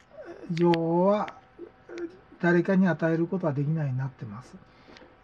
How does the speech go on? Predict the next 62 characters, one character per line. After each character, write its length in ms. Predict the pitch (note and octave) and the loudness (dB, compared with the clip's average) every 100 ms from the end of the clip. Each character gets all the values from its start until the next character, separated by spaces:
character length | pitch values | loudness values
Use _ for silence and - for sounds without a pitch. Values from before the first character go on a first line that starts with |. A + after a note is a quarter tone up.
| - | 0
と 120 | G#3+ | 2
い 80 | G#3+ | 2
う 60 | |
こ 80 | G#3 | 0
と 80 | F#3+ | -2
で、 80 | F#3+ | -2
僕 240 | E3 F3+ G3+ | 0 0 2
だ 140 | G3+ | 0
け 80 | F#3+ | -2
使 240 | - F#3+ | -2 0
う 80 | G3 | 2
よ 140 | G3+ | 2
う 40 | G3 | 2
に 80 | D#3 | 0
な 160 | D#3+ | 0
る 80 | D3+ | -2
ん 160 | C#3 C3 | -2 -4
じ 80 | |
ゃ 40 | C#3 | -4
な 120 | C#3 | -6
い 20 | |
か 120 | C#3 | -6
と 100 | C#3+ | -6
思 200 | D#3 D#3 | -2 -2
う 20 | D#3 | -2
ん 40 | |
で 120 | C3 | -4
す 80 | - | -8
け 80 | D3 | -8
ど、 80 | D3+ | -6
こ 100 | E3 | -4
の 80 | D3+ | -4
新 160 | D#3+ D3+ | -4 -6
し 140 | - | -4
い 0 | |
イ 40 | C#3+ | -2
ン 120 | C#3 | -4
ジ 80 | - | -6
ケ 160 | C#3+ | -10
ー 80 | C3+ | -10
タ 160 | A#2 B2 | -12 -10
ー 0 | |
ね。 200 | D#3 F#3 - - - - _ _ | -10 -10 -16 -20 -20 -20 _ _
え 1200 | F#3+ F#3 F3+ F3+ F3 E3+ E3+ E3+ F3 E3+ E3+ E3 | -10 -6 -6 -6 -6 -6 -6 -6 -6 -6 -6 -8
ー、 460 | F#3 - - - - | -10 -16 -20 -16 -6
た 80 | F3+ | -4
だ 140 | E3 | -4
そ 220 | - F#3 | -6 -4
う 20 | |
な 100 | F#3 | -2
れ 100 | F3+ | -2
ば 140 | D3 D3+ | -4 -2
い 120 | D#3+ | -2
い 20 | |
な 160 | D3+ D3+ | -2 -4
と 100 | D3 | -4
思 200 | D#3 D#3+ | -4 -4
う 20 | |
ん 60 | C3+ | -6
だ 80 | B2+ | -8
け 100 | C#3 | -10
ど、 160 | C#3 | -12